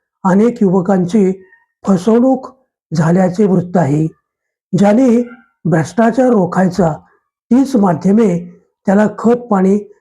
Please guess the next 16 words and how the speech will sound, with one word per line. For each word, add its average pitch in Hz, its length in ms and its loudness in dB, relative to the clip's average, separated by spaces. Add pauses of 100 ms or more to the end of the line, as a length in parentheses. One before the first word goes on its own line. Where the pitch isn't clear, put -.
(140)
घालत 170 400 0
आहेत. 151 260 0 (540)
अशा 190 420 0 (500)
फसव्या 220 360 0
जाहिरातीपासून 190 1040 0 (360)
सावध 202 460 0
राहा 170 400 0 (320)
एवढेच 202 400 2
मला 190 500 0 (240)
सूचित 202 400 -2 (180)
करायचे 185 340 0
आहे. 151 280 -2 (680)
वारंवार 247 640 2 (520)
फोन 254 280 2
करून 226 500 0 (320)
सावध 202 440 0